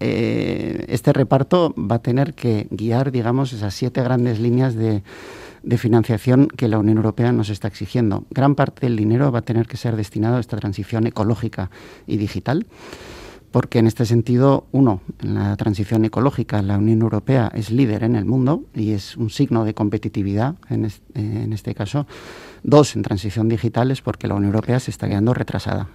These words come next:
Entonces, se hace de la necesidad virtud en este caso y se espera que toda esta gran, eh, capacidad, digamos, eh, financiera que nos va a llegar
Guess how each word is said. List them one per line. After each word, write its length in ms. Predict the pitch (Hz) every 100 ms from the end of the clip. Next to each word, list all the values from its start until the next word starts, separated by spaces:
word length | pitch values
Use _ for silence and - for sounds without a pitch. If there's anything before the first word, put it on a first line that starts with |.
| -
Entonces, 480 | - 107 117 - - - -
se 200 | - -
hace 280 | 117 107 117
de 140 | 101 98
la 120 | 101
necesidad 600 | 104 - 101 107 120 117 -
virtud 380 | - - 139 143
en 100 | 113
este 200 | 113 117
caso 340 | 120 - 151 - - - - - - - - -
y 600 | 127 117 104 98 95 98
se 140 | -
espera 320 | 104 - 113 117
que 100 | 110
toda 260 | 104 113
esta 300 | 110 - 110
gran, 440 | 104 120 131 117 101 -
eh, 220 | 107 104
capacidad, 580 | - - 101 107 107 117
digamos, 540 | 113 110 113 110 -
eh, 220 | 104 101 104
financiera 580 | 107 104 98 143 127 104
que 140 | -
nos 180 | 104 101
va 40 | 104
a 20 |
llegar 440 | 110 107 120 -